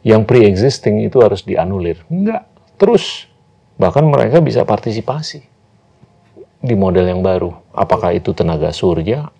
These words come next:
angin kek, geothermal kek, atau nuklir.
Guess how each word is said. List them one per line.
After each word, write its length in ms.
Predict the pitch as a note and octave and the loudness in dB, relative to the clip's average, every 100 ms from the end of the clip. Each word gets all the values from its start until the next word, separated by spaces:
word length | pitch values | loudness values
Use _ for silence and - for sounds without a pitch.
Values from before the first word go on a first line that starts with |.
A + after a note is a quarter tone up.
| - | -16
angin 480 | - E2 F2 A#2+ C#3+ | -14 -12 -4 -4 -4
kek, 240 | C#3 B2+ - | -6 -10 -10
geothermal 800 | G#2+ G2 E2+ - E2+ E2+ A2 C3+ | -8 -4 -4 -2 -4 -4 -6 -4
kek, 320 | D3+ - _ - | -2 -2 _ -20
atau 340 | - - - | -20 -4 -2
nuklir. 560 | C#3 D#3 D#3+ D3 C3 | 0 -2 -2 -2 -2